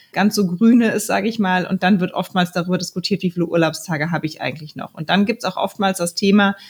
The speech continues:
dass Mitarbeiter sagen, sie waren aber krank während ihres Urlaubs. Und da muss man ganz klar sagen, Urlaub und Krankheit schließen sich gegenseitig aus. Das hat was mit dem von dir eben schon bes-, oder angesprochenen Erholungszweck zu tun.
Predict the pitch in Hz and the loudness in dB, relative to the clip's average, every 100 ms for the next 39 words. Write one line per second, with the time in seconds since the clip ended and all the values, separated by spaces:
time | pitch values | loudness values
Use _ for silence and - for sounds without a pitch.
0 | - _ - 190 - 196 196 185 190 180 | -20 _ -2 -2 0 0 0 2 0 0
1 | 180 190 180 175 170 165 170 - 175 180 | 2 2 2 2 0 -2 -6 0 2 2
2 | - 151 151 - 143 - 165 139 131 - | 0 -4 -4 -4 -6 -6 -4 -4 -4 -6
3 | - 175 196 226 240 226 202 202 - 180 | -6 -2 2 2 2 0 0 -2 -2 0
4 | 175 202 208 208 220 214 220 180 - 185 | 2 2 0 2 4 2 0 -4 -2 -2
5 | 202 180 - 190 185 170 - 185 160 143 | -2 -4 -2 -2 0 -2 0 -2 0 -4
6 | - 156 - 226 320 - 190 196 185 185 | -6 -8 -2 0 0 -4 -6 -4 -4 -4
7 | 185 175 190 180 175 - 180 185 175 190 | -4 -2 0 0 0 -2 0 0 2 2
8 | 185 196 180 190 175 - - 185 - 220 | 0 -2 -4 -4 -8 -8 -8 -6 0 4
9 | 214 - 185 185 180 - 170 202 254 269 | 2 2 -4 -2 -4 -2 0 2 4 2
10 | 269 - 247 - 254 233 262 269 | 0 -2 -4 -4 -8 -2 2 2